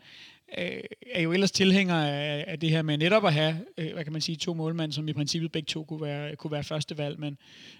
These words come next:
men om man kan overtale nogen til at komme ind og konkurrere med Kalle Jonsson på den måde lige nu, det, det, det ved jeg ikke. Øhm, det kan sagtens være. Det kan også være, at, øh,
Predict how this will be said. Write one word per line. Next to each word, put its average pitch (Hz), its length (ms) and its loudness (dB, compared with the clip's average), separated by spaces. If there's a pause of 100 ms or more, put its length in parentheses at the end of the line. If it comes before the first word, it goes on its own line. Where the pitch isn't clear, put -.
men 165 160 0
om 160 80 2
man 156 160 2
kan 156 120 2
overtale 175 480 4
nogen 165 220 0
til 185 100 2
at 175 80 0
komme 170 200 -2
ind 175 60 0
og 165 60 -4
konkurrere 160 420 0
med 151 100 -4
Kalle 151 200 0
Jonsson 165 340 0
på 160 80 0
den 175 180 0
måde 165 200 -2
lige 165 120 0
nu, 156 140 -2
det, 165 360 -6
det, 160 200 -8
det 170 80 0
ved 196 120 6
jeg 170 140 4
ikke. - 160 -2 (500)
Øhm, 135 540 -2
det 160 60 0
kan 170 80 2
sagtens 170 260 2
være. 175 220 4 (100)
Det - 60 -14
kan 156 100 2
også 160 120 0
være, 170 260 6
at, 147 200 -2
øh, 156 60 2